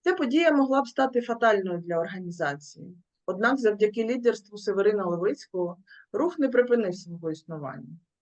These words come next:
Він очолив так звану ліквідаційну комісію, яка, діючи назовні як орган для офіційного згортання діяльності,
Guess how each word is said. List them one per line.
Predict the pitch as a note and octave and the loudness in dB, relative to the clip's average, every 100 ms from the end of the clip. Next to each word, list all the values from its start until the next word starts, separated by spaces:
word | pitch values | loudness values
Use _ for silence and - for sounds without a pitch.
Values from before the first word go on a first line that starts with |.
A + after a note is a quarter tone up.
| _ _ _ _ _ D4 | _ _ _ _ _ 0
Він | F4+ | 2
очолив | D#4+ C#4 D#4+ D4 | 2 2 2 0
так | B3 G#3+ | 0 -2
звану | G3 A3+ C#4 | 0 2 4
ліквідаційну | C4 A#3 - G3 G3 G3+ A3+ A3+ | 2 -2 -2 0 0 -2 -4 -4
комісію, | G#3+ F#3 D3 D3 - _ _ _ _ _ _ _ _ _ _ _ - | -2 -4 -4 -10 -16 _ _ _ _ _ _ _ _ _ _ _ -2
яка, | F#3+ F#3+ C4 D#4 | 0 2 4 4
діючи | A#3 C#4 B3 A#3+ A3+ | 6 4 4 2 0
назовні | A3+ A3+ A#3+ G#3+ | 2 4 4 4
як | G#3 G3+ | 2 4
орган | B3 A#3+ A3 G3 | 4 4 -2 -8
для | G3 F#3+ | -4 0
офіційного | G#3 G#3 G#3 A#3+ G#3+ F#3+ E3+ F#3+ | 0 0 -10 -8 -4 -4 -4 -6
згортання | F#3 G3 G3+ F#3+ F#3 F3+ | -6 -8 -4 -2 0 -2
діяльності, | F3 F3+ A#3 D4+ B3+ - - | -4 -2 -2 -2 -6 -8 -20